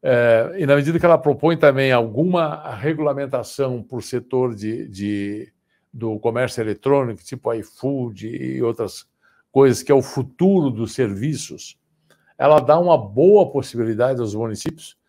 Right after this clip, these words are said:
de continuarem administrando o imposto que mais deve crescer no Brasil, que é o setor de serviços, ao longo dos próximos anos. É por isso que o governo federal tá tão interessado,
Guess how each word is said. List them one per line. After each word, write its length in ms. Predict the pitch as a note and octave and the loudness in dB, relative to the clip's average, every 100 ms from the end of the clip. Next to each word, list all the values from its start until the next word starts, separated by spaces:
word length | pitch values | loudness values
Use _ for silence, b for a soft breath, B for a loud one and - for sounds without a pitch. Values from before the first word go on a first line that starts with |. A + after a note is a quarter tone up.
| _ _ - | _ _ -10
de 100 | C#3 | -2
continuarem 760 | F3 E3+ D#3+ C#3+ C#3+ F3 E3 | -2 -2 0 2 4 4 2
administrando 760 | C#3 A#2+ A#2 G#2+ - C#3+ E3 F#3 | 2 -2 -4 -6 -4 -2 -2 -2
o 120 | F3 | -2
imposto 440 | D3+ D#3 F3+ E3+ | -2 -2 -4 -4
que 120 | - D#3 | -6 -4
mais 340 | F3 G#3 F3+ | -2 -4 -4
deve 300 | D#3 F#3 F#3 | -2 -2 -2
crescer 420 | - F#3+ F3+ E3+ | -4 -6 -4 -4
no 100 | D#3 | -4
Brasil, 440 | C3 B2 B2 F3 - _ _ _ _ | -4 -4 -4 -6 -6 _ _ _ _
que 100 | E3+ | 2
é 60 | |
o 80 | F3 | 2
setor 400 | F3+ F#3 - F3 | 2 -2 0 -2
de 80 | D#3 | -2
serviços, 460 | F#3 E3+ C#3 C3 - | -2 -2 -4 -6 -2
ao 100 | B2+ | 2
longo 280 | C3 D#3 | 2 2
dos 180 | A2+ G#2+ | -4 -10
próximos 500 | - B2+ C3 - F#2 | 0 0 0 -6 -4
anos. 340 | G2+ - - _ b b - | -4 -6 -16 _ b b -4
É 60 | |
por 180 | G3+ A#3+ | -2 0
isso 140 | A#3+ - | -2 -4
que 60 | |
o 20 | |
governo 240 | F#3 G3+ G3 | 0 2 2
federal 320 | F3 F3 F#3+ | 2 4 4
tá 100 | F3+ | 2
tão 200 | E3 F#3+ | 0 -2
interessado, 640 | F#3+ G3 F#3 - G#3 - | 0 0 0 0 -2 -2